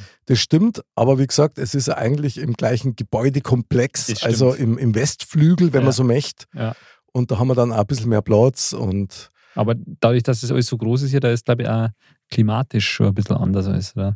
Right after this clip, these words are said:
Speaker 1: Ja, das auf jeden Fall. Also das wird sicherlich noch wärmer.
Speaker 2: Ja. <laughs> Okay, geht das überhaupt? Aber
Speaker 1: Ja,
Speaker 2: gut,
Speaker 1: also
Speaker 2: das
Speaker 1: freu dich darauf, ja, ist doch schön.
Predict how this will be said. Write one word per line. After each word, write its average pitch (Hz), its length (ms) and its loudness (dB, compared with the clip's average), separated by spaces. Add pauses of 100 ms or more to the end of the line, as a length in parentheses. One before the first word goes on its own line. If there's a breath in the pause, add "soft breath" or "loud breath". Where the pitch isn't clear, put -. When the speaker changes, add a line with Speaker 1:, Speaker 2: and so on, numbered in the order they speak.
(140)
Speaker 1:
Ja, 123 180 4
das 123 220 2
auf 107 80 2
jeden 113 180 2
Fall. 101 320 2
Also 101 480 2 (240)
das - 220 -6
wird 117 100 0
sicherlich 113 540 -2 (180)
noch 135 280 0
wärmer. 85 400 -2 (100)
Speaker 2:
Ja. - 100 -6 (160)
<laughs> - 480 -2 (100)
Okay, 151 400 0 (120)
geht 139 200 -2
das 92 80 -10
überhaupt? 87 320 -12
Aber 131 140 2
Speaker 1:
Ja, 156 60 4
Speaker 2:
gut, - 80 0
Speaker 1:
also 175 180 2
Speaker 2:
das - 160 -12
Speaker 1:
freu 160 220 4
dich 175 180 2
darauf, 113 480 2
ja, 117 240 2
ist 120 140 -4
doch 117 60 -4
schön. 113 300 0